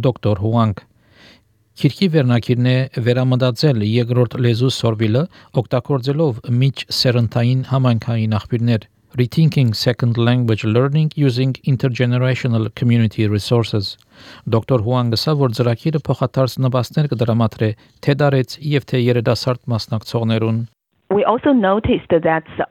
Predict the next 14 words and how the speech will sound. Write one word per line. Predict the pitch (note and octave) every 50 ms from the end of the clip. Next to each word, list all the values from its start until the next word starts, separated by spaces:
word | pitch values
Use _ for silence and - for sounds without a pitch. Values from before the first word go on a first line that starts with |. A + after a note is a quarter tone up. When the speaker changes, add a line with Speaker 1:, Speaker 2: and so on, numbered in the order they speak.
| _ -
Speaker 2:
older | G3+ G#3 A#3+ C4+ C4 A#3+ - - -
immigrants | A#3 A3 A3+ G#3 F3 D#3 E3+ D3 B2 - - - - - - _ _ _ -
got | G#3+ G3 - - G3 -
a | F#3
lot | G3+ G3 F#3+ G3+ G#3+ B3 B3 A#3+ -
of | A3 F3+ - -
the | F3
benefits | E3+ - E3 F3 G3+ B3 A3+ E3+ E3 - - - - -
from | - E3 E3 E3
this | E3+ D#3+ - - -
program. | - - B3 B3+ G3 - E3+ D3+ - - - -
For | G3+ G3
example, | - - F#3+ F#3+ G3+ G#3+ G#3 F#3 - F#3
they | F#3 F#3